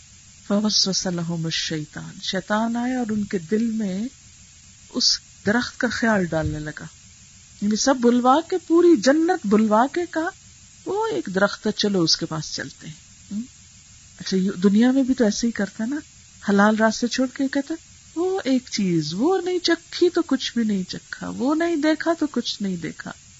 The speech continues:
یہ غلط کام نہیں کیا تو تم دنیا میں آئے نہیں، ابھی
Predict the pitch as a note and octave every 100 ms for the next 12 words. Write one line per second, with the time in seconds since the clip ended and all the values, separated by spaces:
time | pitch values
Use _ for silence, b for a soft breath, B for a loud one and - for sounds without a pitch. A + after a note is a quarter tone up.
0 | - G3+ C#4+ D4 D4+ E4 E4 D4 D4+ D#4+
1 | D#4+ E4 D4+ D#4+ E4+ E4+ C#4 C#4+ D4 D4
2 | D4+ C#4+ - - - G3 F3 G#3+ A3 B3
3 | A#3+ A#3 - G#3 A3 F3+ E3 D#3+ -